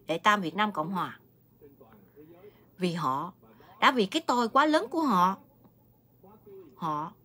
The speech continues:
đã bị Cộng sản chui vào đầu óc của họ. Cho nên họ không còn nghĩ gì với đến quê hương đất nước nữa, mà chỉ, chỉ nghĩ về cái cá nhân của họ mà thôi.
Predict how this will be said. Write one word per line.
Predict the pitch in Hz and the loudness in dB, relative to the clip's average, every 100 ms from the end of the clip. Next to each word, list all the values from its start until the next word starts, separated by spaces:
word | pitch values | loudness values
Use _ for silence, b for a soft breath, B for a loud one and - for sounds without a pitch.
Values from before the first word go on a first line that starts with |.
| _ | _
đã | 226 226 | -2 0
bị | 214 175 196 - _ _ _ _ _ _ | 2 0 -4 -10 _ _ _ _ _ _
Cộng | - 170 220 | 2 4 4
sản | 202 127 208 381 _ _ _ _ _ - | 0 0 -2 -4 _ _ _ _ _ -6
chui | 220 320 | 4 6
vào | 254 196 | 6 4
đầu | 165 156 | 4 2
óc | 277 - | 0 0
của | 262 | -4
họ. | 254 165 156 165 - - _ - _ _ _ 143 - _ 139 156 _ 233 - - - _ _ _ | 0 2 0 -2 -18 -20 _ -20 _ _ _ -20 -20 _ -20 -20 _ -20 -20 -20 -20 _ _ _
Cho | 240 226 | 0 2
nên | 226 214 202 196 _ | 4 2 0 -6 _
họ | 220 | -2
không | 226 311 269 | 2 2 2
còn | 202 170 | 0 0
nghĩ | 165 | -4
gì | 247 214 160 | -2 -2 -2
với | 175 233 254 _ _ _ _ - | -2 -2 -4 _ _ _ _ -12
đến | 202 226 370 | -2 0 0
quê | 285 233 | 2 2
hương | 220 214 | 2 0
đất | 254 | -2
nước | 311 359 | -4 -4
nữa, | 202 156 226 - _ _ - _ _ - | -4 -4 -6 -10 _ _ -20 _ _ -8
mà | 185 190 165 | 2 2 2
chỉ, | 170 170 240 220 - | -4 -8 -8 -8 -8
chỉ | 202 | -4
nghĩ | 262 220 185 294 - _ - | 0 2 2 2 -2 _ -12
về | 185 | -10
cái | 185 285 | -6 -8
cá | - 349 | 0 0
nhân | 339 262 | 2 -2
của | 247 | -2
họ | 233 170 | -2 0
mà | 185 147 | 0 -2
thôi. | - 214 185 | 0 0 0